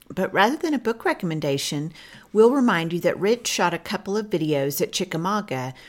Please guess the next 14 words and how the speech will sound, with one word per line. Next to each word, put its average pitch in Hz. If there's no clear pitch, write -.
when 185
he 190
visited 202
the 226
battlefield 156
last 135
summer, 180
if -
you'd 185
like 147
to 180
check -
those 151
out. -